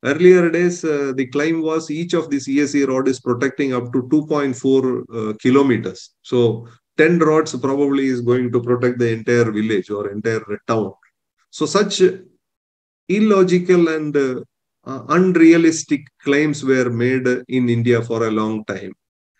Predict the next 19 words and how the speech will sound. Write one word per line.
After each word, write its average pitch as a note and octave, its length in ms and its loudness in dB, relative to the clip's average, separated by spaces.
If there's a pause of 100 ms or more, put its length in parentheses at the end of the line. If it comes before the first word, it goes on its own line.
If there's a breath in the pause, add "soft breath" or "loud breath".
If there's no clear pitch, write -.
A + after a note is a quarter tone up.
(180)
Now, E3 160 0
what F#3+ 340 2
is A#3 240 0
written F3+ 520 4
in D#3+ 280 -4
the D3+ 320 0 (220)
National D3 480 2
Building D3 380 2
Code D#3+ 180 2
of D3+ 160 -4
India? D3+ 400 -4 (460)
National C3+ 320 -2
Building C3+ 320 -2
Code C3+ 180 2
of C3 160 -4
India C3 260 0
is B2 300 -2
not B2 240 -4
a B2+ 240 -2